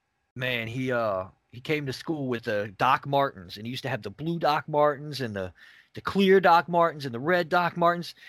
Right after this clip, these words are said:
And we also, we used to always tell him, man, we're like, "Man, you must be the rich headbanger," you know, because none of us could afford that stuff, and you come in here styling a hundred and fifty, two hundred dollar pair of boots. So that's why he got, he dubbed, he got the name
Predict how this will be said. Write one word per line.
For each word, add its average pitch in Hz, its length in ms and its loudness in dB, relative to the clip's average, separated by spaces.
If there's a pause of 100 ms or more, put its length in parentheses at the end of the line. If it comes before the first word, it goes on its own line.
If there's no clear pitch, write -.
(240)
And 131 120 -2
we 165 120 6
also, 196 280 6
we 175 100 -8
used 190 120 -6
to 196 60 0
always 170 220 -2
tell 185 140 4
him, 160 80 -2
man, 151 140 -4
we're 160 60 -2
like, 135 120 -4
"Man, 190 200 -8
you 185 80 -6
must 196 200 -6
be 160 80 -6
the 113 120 -4
rich 101 240 -4
headbanger," 98 520 -6
you 104 80 -8
know, 131 220 0 (400)
because 139 440 2 (840)
none 135 200 6
of 214 100 6
us 330 140 8
could 196 120 6
afford 160 360 2
that 139 160 4
stuff, 156 260 -2
and 135 120 -8
you 302 100 -2
come 196 200 -2
in 175 60 -6
here 165 180 -2
styling 165 500 4
a 143 240 2
hundred 180 240 0
and 156 100 -10
fifty, 196 240 0
two 208 140 -2
hundred 180 160 0
dollar 165 220 4
pair 160 200 2
of 113 80 -4
boots. - 460 -2 (800)
So 110 500 0 (760)
that's 123 220 -2
why 123 180 2
he 135 80 -4
got, 131 180 -2
he 127 160 -6
dubbed, 127 280 0
he 123 100 -4
got 135 200 2
the 127 60 -10
name 123 360 -6